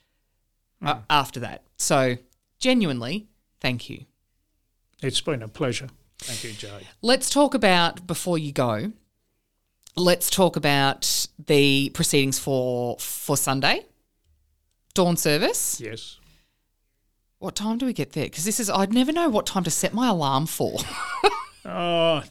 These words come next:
Speaker 2: where's my paperwork? I've got a memory like a sieve when it comes to that.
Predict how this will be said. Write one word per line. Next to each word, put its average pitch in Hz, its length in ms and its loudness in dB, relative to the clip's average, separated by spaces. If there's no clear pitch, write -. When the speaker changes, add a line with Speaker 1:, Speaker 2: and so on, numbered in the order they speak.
Speaker 2:
where's 180 300 4
my 143 140 -6
paperwork? 139 680 -4
I've 170 180 0
got 147 120 0
a 139 60 -2
memory 147 340 -2
like 131 240 -6
a 131 60 -2
sieve 156 280 2
when 135 120 -2
it 139 120 -8
comes 151 300 -4
to 139 120 -4
that. 151 280 0